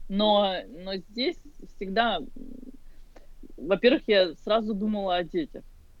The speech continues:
Как бы они уже пережили такое горе. Неужели я смогу их так подвести и как бы бросить?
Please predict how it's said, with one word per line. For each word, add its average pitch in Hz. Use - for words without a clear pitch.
Как 156
бы 160
они 180
уже 208
пережили 185
такое 175
горе. 165
Неужели 170
я 202
смогу 190
их 170
так 190
подвести 180
и -
как 170
бы 165
бросить? 175